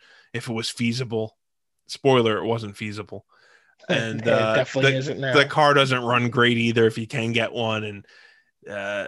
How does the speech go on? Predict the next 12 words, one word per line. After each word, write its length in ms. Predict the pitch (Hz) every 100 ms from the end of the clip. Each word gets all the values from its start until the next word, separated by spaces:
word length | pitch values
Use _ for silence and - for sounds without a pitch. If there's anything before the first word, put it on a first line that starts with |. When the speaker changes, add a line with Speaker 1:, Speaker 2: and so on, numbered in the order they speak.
| - -
Speaker 1:
I 140 | 120
don't 160 | 127 117
drive 260 | 120 117
stick, 440 | - - 123 117 -
and 120 | 110
most 240 | 113 113 120
of 80 |
them 100 | 117
available 480 | 113 113 110 113 113
are 80 | 113
manual. 720 | 113 113 113 113 110 110 107 _ _ _ _ _ _
So, 500 | - 131 117 117